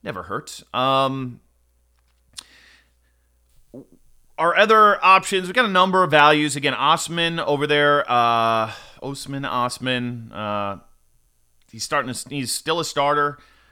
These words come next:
The fact that they won that game is a good thing 'cause I think they're probably gonna keep a similar rotation. I mean, they absolutely destroyed Boston on the road. I'd be surprised if we get too much, um,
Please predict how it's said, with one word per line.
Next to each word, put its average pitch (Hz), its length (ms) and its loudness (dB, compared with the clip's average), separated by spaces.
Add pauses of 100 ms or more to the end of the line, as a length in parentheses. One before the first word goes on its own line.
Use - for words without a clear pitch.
(220)
The 127 120 -8
fact 185 280 2
that 202 120 -4
they 180 100 -2
won 151 320 -2
that 165 140 2
game 147 540 -4 (200)
is 123 360 -4
a 107 40 -14
good 120 260 -6
thing 147 300 -6
'cause 123 160 -12
I 123 80 -6
think 139 220 -10
they're 135 100 -6
probably 135 400 -2
gonna 131 160 -8
keep 131 260 -12
a 113 60 -10
similar 131 420 -6
rotation. 123 640 -6
I 107 60 -8
mean, 110 120 -8
they 113 100 -6
absolutely 123 380 -6
destroyed 120 580 -8
Boston 113 440 -4
on 107 200 -8
the 104 80 -10
road. 110 400 -4 (380)
I'd 135 200 -4
be 135 100 -8
surprised 131 960 2
if 117 220 -10
we 117 160 -10
get 120 420 -6 (600)
too 147 300 -6
much, 131 560 -4 (140)
um, 101 760 -4